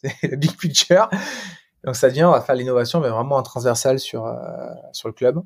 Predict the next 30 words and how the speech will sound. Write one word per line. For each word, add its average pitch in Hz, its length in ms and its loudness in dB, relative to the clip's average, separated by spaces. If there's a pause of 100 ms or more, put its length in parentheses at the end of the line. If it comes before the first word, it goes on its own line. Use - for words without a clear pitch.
(320)
Super, 135 340 2
j'avance, 120 500 2
euh, 107 420 -2
un 104 60 -8
truc 120 200 -6
hyper 131 220 4
intéressant 127 380 4
inté-, 117 220 0
intellectuellement. 117 760 -2 (760)
Donc, 113 140 -10
je - 80 -10
fais, 135 320 6
je, - 240 -8
je - 140 -10
fais 131 100 -4
mon 120 140 -2
truc. 156 560 4 (320)
On 156 120 6
présente 156 440 2
les 131 100 6
résultats 123 520 4
de, 113 520 -4
de 117 140 -2
l'étude 117 420 -2
au, 110 560 -10
au 117 140 -14
directeur 113 400 -8
général 117 340 -10
à 110 60 -6
l'époque. 117 500 -10